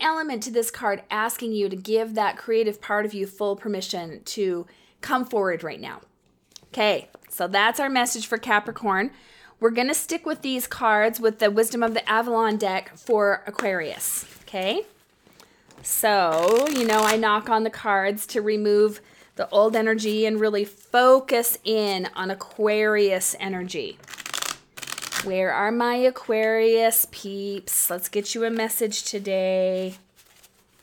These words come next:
See, in this, in this case, I wasn't even I didn't even feel drawn to look at the bottom card, so it's kinda like it wasn't relevant. It just depends. All right, Aquarius.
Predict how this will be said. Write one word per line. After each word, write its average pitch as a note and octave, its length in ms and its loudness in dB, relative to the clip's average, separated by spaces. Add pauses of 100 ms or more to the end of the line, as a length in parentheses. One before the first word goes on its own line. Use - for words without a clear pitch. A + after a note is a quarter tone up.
(960)
See, D#4+ 220 -2
in D4 100 0
this, F4+ 300 0
in C#4 160 -2
this F4 160 -2
case, A#3+ 340 -2
I A#3+ 80 2
wasn't B3 320 0
even A#3 400 0 (380)
I A#3+ 80 2
didn't C4 220 0
even B3+ 140 -4
feel C4 180 0
drawn A#3+ 400 -2
to C4 80 -6
look G#3 160 0
at G#3 80 -6
the F#3 80 -2
bottom E3 240 -2
card, C#3 320 -8
so G#3 80 -8
it's G#3 100 -10
kinda A#3+ 220 -4
like A3+ 140 -2
it G3+ 80 -4
wasn't G#3+ 260 -4
relevant. G3+ 420 -2
It - 60 -14
just A3+ 220 -4
depends. G3 720 -6 (1040)
All G3+ 80 -4
right, G3 200 0
Aquarius. G#3 840 2